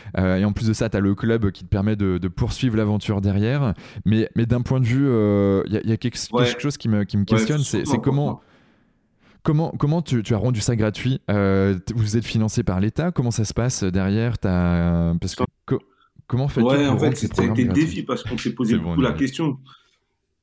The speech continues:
Speaker 2: Moi, moi, je vais te dire une chose. T'as vu, euh, le projet, il est terminé. Je l'ai pas fait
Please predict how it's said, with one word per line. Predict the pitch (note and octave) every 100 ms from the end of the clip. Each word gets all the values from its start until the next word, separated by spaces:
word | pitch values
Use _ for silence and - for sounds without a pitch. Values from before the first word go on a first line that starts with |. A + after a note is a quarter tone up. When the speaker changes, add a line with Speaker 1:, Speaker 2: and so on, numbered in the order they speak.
| -
Speaker 2:
Moi, | F#3+ F#3
moi, | F3+ F#3
je |
vais | C3
te | C#3+
dire | C#3
une | C#3+
chose. | C3+ D#3 A2+
T'as | - A2
vu, | D3
euh, | D3 B2+
le | B2 A2+
projet, | - B2 C#3+
il |
est | B2+ A2+
terminé. | B2+ B2 A#2+ D3+ D#3
Je | B2+
l'ai | G#2
pas | B2
fait | A#2+ C#3